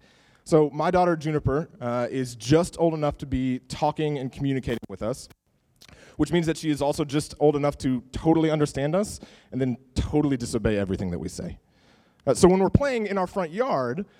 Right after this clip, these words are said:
uh, there's always this negotiation happening because I want to keep her safe and happy as we play in the yard. So when she starts to walk towards the street,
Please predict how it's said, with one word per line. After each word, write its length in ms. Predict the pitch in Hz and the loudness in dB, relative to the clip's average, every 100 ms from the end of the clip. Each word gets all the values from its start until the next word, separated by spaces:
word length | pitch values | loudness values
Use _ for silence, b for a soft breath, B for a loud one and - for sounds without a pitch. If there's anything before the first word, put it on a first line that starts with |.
| b - | b -4
uh, 60 | |
there's 200 | 175 202 | 4 4
always 420 | 196 190 247 262 190 | 4 2 2 2 -4
this 180 | 226 | -2
negotiation 840 | 202 185 165 202 - 180 180 196 160 | 0 2 4 2 2 -2 -2 -2 -6
happening 440 | 135 127 - 135 | -4 -4 -4 -4
because 240 | 127 139 135 | -2 -2 -4
I 260 | 117 147 190 | -4 0 2
want 240 | 165 165 - | 4 2 -2
to 80 | |
keep 280 | - 170 - | -12 -8 -4
her 180 | 170 151 | -2 -2
safe 420 | - 135 143 - - | -4 -6 -6 -6 -10
and 100 | 139 | -8
happy 460 | 131 117 120 110 b b - | -8 -6 -6 -6 b b -10
as 100 | 117 | -2
we 60 | |
play 240 | - 123 107 | 0 0 0
in 80 | |
the 80 | 101 | -2
yard. 240 | 92 80 - _ _ _ _ _ | -4 -6 -12 _ _ _ _ _
So 140 | 170 | -2
when 80 | 165 | 0
she 160 | 160 285 | 2 2
starts 260 | 269 262 | 4 2
to 60 | 233 | 6
walk 240 | 226 240 | 4 4
towards 220 | 240 220 170 | 0 -2 -4
the 80 | |
street, 380 | 165 254 220 - | -12 -10 -10 -10